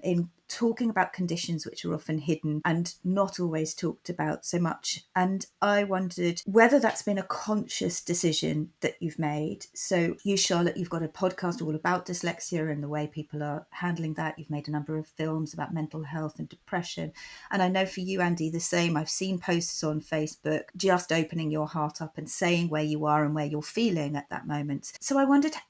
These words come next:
has that helped you in being able to vocalise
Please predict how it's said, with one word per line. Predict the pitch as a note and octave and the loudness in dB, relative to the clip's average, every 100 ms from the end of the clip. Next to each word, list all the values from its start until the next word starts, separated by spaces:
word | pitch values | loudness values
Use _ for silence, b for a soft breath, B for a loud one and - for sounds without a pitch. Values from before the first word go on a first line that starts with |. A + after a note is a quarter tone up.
| - | -6
has | - D4+ D4+ | 0 2 2
that | E4 D#4 | 0 -2
helped | - - B3 F3+ - D#3+ | -2 -2 -2 -2 -2 2
you | D#3 D#3 - | 4 2 2
in | F3+ F3 F3 F3 - _ | 4 4 4 2 -2 _
being | G3+ G3+ G#3 G#3+ | -2 0 2 2
able | F3 F3 F3 E3+ E3+ | 2 2 2 -2 -2
to | - F3 F3 | -2 -2 -2
vocalise | D#3 F#3+ F#3+ F3+ D#3+ D#3+ D3 D3 D3+ - | 0 2 2 0 -4 -2 -2 -2 -4 -8